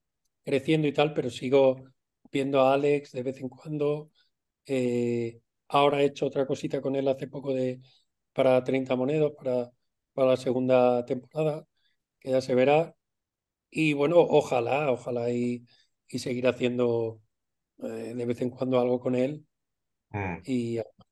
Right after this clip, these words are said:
Speaker 1: ahora que es productor y tal, a ver si conseguimos que nos produzca alguna peli, porque,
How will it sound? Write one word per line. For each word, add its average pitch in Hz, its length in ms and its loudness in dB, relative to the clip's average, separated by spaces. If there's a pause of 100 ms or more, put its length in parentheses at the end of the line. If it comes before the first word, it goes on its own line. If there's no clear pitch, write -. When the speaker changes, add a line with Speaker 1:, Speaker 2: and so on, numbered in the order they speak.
Speaker 1:
ahora 120 180 -2
que 123 80 -14
es 117 60 -16
productor 127 720 0
y 123 60 -2
tal, 131 340 0 (600)
a - 80 -8
ver 123 80 -6
si - 80 -14
conseguimos 123 520 -6
que 139 80 -12
nos 117 420 -6 (420)
produzca 135 380 -2
alguna 120 320 0
peli, 107 280 -12
porque, 120 420 -14